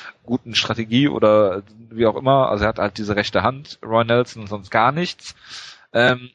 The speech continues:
und hat dann, äh, klar gegen Stipe Miocic verloren,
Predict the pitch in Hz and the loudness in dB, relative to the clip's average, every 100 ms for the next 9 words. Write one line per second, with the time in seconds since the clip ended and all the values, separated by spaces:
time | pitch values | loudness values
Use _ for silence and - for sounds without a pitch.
0 | - 117 120 123 123 123 - 104 107 101 | -10 -6 0 -2 -2 -14 -6 -2 0 0
1 | - 92 - - 117 139 123 110 104 - | -6 -20 -8 -2 2 2 2 -4 -6 -10
2 | 117 107 98 101 120 - - 123 120 123 | -8 -6 -2 -2 -2 -6 -2 0 2 0
3 | 120 | 0